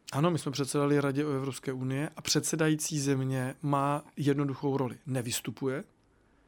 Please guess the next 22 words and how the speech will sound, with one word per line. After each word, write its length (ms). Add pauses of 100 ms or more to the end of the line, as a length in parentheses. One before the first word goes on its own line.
(240)
nevnáší 680
svoje 240
podněty 600 (320)
a 60
snaží 400
se 140
dohodnout 420
kompromis. 600
A 80
to 140
se 140
České 320
republice 460
podařilo. 460
Česká 360
republika 460
podařila 480 (260)
najít 440
kompromis 800 (180)
v 100
Radě 320
ministrů. 640